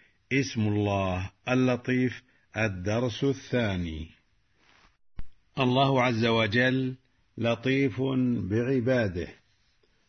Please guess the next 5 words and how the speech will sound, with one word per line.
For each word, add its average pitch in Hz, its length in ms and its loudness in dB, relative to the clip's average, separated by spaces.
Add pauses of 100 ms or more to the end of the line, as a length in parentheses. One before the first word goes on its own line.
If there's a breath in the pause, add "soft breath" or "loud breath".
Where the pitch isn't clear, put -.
(220)
ومن 117 440 2
جلال 135 500 2
لطفه 120 840 0 (680)
عز 117 340 -2
وجل 131 640 0